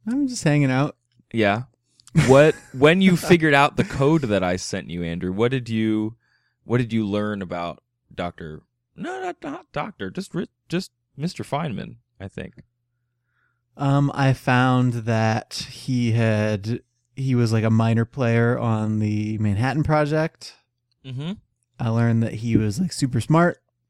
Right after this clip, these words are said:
Speaker 2: Uh-huh.
Speaker 1: And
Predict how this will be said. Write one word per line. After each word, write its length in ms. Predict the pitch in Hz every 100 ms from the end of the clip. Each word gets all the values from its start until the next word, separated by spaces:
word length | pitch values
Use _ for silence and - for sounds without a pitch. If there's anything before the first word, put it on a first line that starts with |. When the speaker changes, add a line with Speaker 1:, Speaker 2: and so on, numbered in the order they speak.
| _ -
Speaker 2:
Uh-huh. 380 | 120 127 131 214 - _ _ _ _ _ _ _ _ _
Speaker 1:
And 800 | 120 113 107 107 110 113 110 113